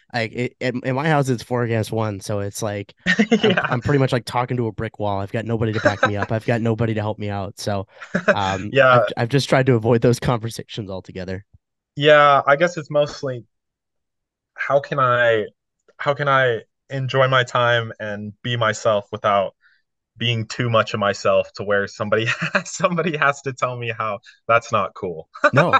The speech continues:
Speaker 1: I totally get that. That's a very
Speaker 2: Um,
Speaker 1: real feeling to have. And, um, I think you and I are very much in that same boat in terms of, of how we act.
Speaker 2: For sure.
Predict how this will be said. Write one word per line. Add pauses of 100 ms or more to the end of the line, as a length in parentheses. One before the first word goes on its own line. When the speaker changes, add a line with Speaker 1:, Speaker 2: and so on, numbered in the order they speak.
(120)
Speaker 1:
I
totally
get
that.
That's
a
very
Speaker 2:
Um,
Speaker 1:
real
feeling
to
have. (560)
And,
um,
I
think
you
and
I
are
very
much
in
that
same
boat
in
terms
of,
of
how
we
act. (680)
Speaker 2:
For
sure.